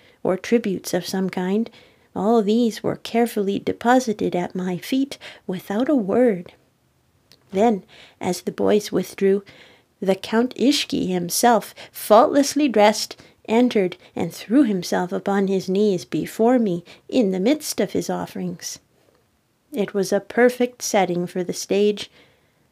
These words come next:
I had all I could do to keep serious as the Polish Count poured out the story of his mad love and declared that, unless I would marry him, he would quickly die the death of a madman.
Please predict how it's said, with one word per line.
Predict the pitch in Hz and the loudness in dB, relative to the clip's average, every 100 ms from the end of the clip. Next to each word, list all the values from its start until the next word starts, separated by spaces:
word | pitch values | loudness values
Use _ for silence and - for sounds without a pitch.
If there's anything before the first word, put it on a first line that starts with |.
| _ | _
I | 202 | -4
had | 196 202 185 | -2 0 0
all | 190 185 | 0 0
I | 180 | -2
could | 180 165 | -2 -2
do | 170 240 285 | 2 2 2
to | - | 0
keep | - 185 - | -4 -6 -6
serious | - 220 269 180 180 175 | -2 2 2 2 0 -4
as | 175 - | -4 -6
the | |
Polish | 180 - 202 196 190 - | -4 -2 0 0 -4 -6
Count | - 190 190 - - - _ | -4 -2 -4 -8 -20 -20 _
poured | - 208 226 233 214 208 | -4 4 6 8 6 6
out | 202 208 | 4 0
the | - | -6
story | 202 - 190 185 190 185 | -8 -2 0 2 2 0
of | - | -2
his | 185 - - - - | -4 -6 -14 -16 -6
mad | 180 185 226 208 185 | -4 2 4 2 2
love | 165 185 190 185 - - - | 0 0 0 -4 -14 -20 -2
and | 220 220 | 2 4
declared | 269 - 254 269 311 | 2 2 6 6 6
that, | 233 262 - - _ - | 4 2 0 -16 _ -10
unless | 175 175 220 - | -4 0 0 4
I | 226 208 | 4 6
would | 220 226 | 4 4
marry | 233 302 247 | 4 4 4
him, | 208 202 208 _ _ | 2 -2 -4 _ _
he | 196 | -6
would | 170 175 | -6 -6
quickly | - 208 226 185 165 | -4 -2 -2 -4 -2
die | 180 175 175 | -2 -2 -2
the | 160 156 | -4 0
death | 160 214 - | 0 0 -2
of | 156 | -6
a | 147 | -4
madman. | 151 147 202 202 165 156 151 | -4 -2 -2 -4 -8 -10 -14